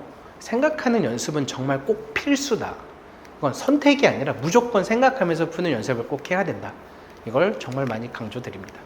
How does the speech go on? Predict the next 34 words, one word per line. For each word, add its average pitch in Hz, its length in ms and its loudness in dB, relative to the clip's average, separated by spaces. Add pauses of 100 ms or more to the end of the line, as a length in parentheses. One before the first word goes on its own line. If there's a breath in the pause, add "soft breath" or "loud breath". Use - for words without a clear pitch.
(180)
그래서 175 220 6
이제 139 420 6
내신에서 190 560 6
수능까지 220 600 4
모두를 175 500 6
관통하는 196 640 8
공부 147 300 2
방법은 120 480 -4
생각하면서 214 720 2
푸는 147 200 -4
겁니다. - 320 -10 (920 loud breath)
내신도 214 380 6
그냥 175 200 6
적당히 226 420 4
하는 190 220 6
게 190 80 8
아니라 127 200 4
내가 127 260 2
고득점, 160 580 2
백 - 180 -4
점이 202 280 6
목표이고, 120 680 -4 (800 loud breath)
그다음에 120 280 -2
내신, 135 520 4
주-, - 200 -8
고등학교 226 460 6
내신 135 280 4
가서도 135 420 2
이제 160 140 0
일 208 180 2
등급, 202 320 4
이 131 80 0
등급까지가 - 1300 -2
목표고, - 380 -6